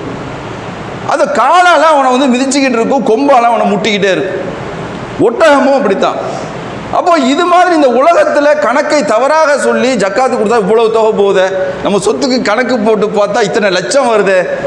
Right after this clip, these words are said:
அதனால இவ்வளவு கொடுத்தா போதும், அவ்வளவு கொடுத்தா போதும்னு நம்மளே சொல்லிக்கிட்டு இருக்கோம்ல. இது அல்லாஹ் கணக்கிட்டு நாளைக்கு என்ன செய்வான்?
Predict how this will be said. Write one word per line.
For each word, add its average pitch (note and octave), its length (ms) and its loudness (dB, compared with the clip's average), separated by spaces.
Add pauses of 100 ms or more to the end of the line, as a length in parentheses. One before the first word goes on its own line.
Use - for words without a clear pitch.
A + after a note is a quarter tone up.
அதனால A#3+ 340 0
இவ்வளவு A#3 440 2
கொடுத்தா A#3+ 300 0
போதும், G3 360 0 (260)
அவ்வளவு B3+ 360 0
கொடுத்தா A#3+ 300 0 (100)
போதும்னு A3+ 320 2
நம்மளே C4+ 480 2
சொல்லிக்கிட்டு B3 380 0
இருக்கோம்ல. A3+ 360 0 (920)
இது G#3 160 0
அல்லாஹ் A#3+ 400 2
கணக்கிட்டு G#3 400 0
நாளைக்கு G3+ 340 2
என்ன A3 200 0
செய்வான்? F#3+ 720 -2